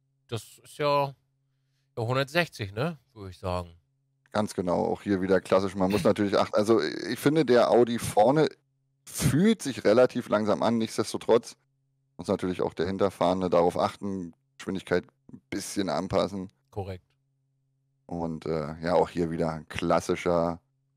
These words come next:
Speaker 2: klassisches Fehlverhalten, Ordnungswidrigkeit, könnte man fast sagen.
Speaker 1: Ja, das ist eine klassische Ordnungswidrigkeit. Da müssen wir ja
Speaker 2: Ja. Ja, minus hundertsechzig, minus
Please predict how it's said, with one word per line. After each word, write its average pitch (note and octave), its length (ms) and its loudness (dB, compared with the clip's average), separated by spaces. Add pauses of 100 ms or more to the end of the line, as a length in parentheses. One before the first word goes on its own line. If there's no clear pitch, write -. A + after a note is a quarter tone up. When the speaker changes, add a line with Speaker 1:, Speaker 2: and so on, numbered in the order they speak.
(680)
Speaker 2:
klassisches B2+ 500 2
Fehlverhalten, F#2 680 4
Ordnungswidrigkeit, G2 1080 2 (260)
könnte E2+ 160 -6
man F2 180 -6
fast - 220 -6
sagen. E2+ 280 -4
Speaker 1:
Ja, A#2+ 420 4
das A2+ 260 -4
ist G#2 140 -18
eine G#2+ 120 -8
klassische G2 640 -10
Ordnungswidrigkeit. F#2 1000 -14
Da F2+ 280 -14 (100)
müssen G#2 220 -14
wir F#2 80 -6
ja F2 280 -6 (120)
Speaker 2:
Ja. - 100 -14 (600)
Ja, G2+ 120 -2 (240)
minus G#2 460 -2
hundertsechzig, F#2+ 1120 -2
minus E2 480 -8